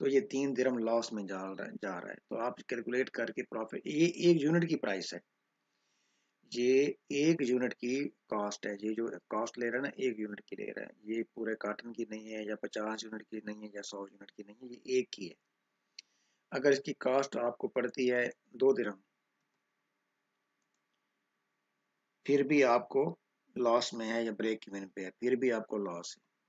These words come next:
अगर आप ग्यारह dirham में sale करते हैं इस product को, जो sale कर रहे हैं ग्यारह dirham में already, मैंने आपको दिखाया था, ये देखिए already ग्यारह dirham में Sorry, ग्यारह में नहीं, इसने, अच्छा, बारह, ट्वेल्व पॉइंट ट्वेंटी टू, इसने delivery charges भी डाले हुए हैं।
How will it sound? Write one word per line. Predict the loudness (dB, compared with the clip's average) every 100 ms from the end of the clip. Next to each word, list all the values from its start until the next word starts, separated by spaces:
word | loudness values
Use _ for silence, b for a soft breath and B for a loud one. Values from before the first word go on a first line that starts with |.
| _ _ _ _ _ _ -6
अगर | -2
आप | -2
ग्यारह | 4 6 6
dirham | 4 0
में | -2
sale | -2 -4
करते | -4 -10 -10
हैं |
इस | -10
product | -8 -10 -10 -10
को, | -8
जो | -6 -4
sale | 0 0 0
कर | -2 -2
रहे |
हैं | -4
ग्यारह | -6 -8
dirham | -10 -12 -10
में | -10
already, | -10 -12 -20 _ _ _ _ _ _ _ _ _ _ _ _ _ _ _ _ _ _
मैंने | -8 -6
आपको | -6 -8
दिखाया | -10 -10 -10
था, | -10 -14 _ _ _ _ _ _ _ -4
ये | -2
देखिए | -2 -6 -10
already | -6 -4 -2 -4 -2
ग्यारह | -2 -2
dirham | -2 -4 -6
में | -18 _ _ _ _ _ _ -2
Sorry, | 4 6 6
ग्यारह | 6 6 6
में | 4
नहीं, | 0 -2
इसने, | -6 -4 -2 0
अच्छा, | 0 -2 -6 -8 _ _ B B _ -6
बारह, | 2 4 6 4
ट्वेल्व | 2 4 4 4
पॉइंट | 2 0 2
ट्वेंटी | 0 2 0
टू, | 0 2
इसने | 0 0 0
delivery | 6 6 6
charges | 4 4 4 2
भी | 4 2
डाले | 4 2 0
हुए | -4 -10
हैं। | -14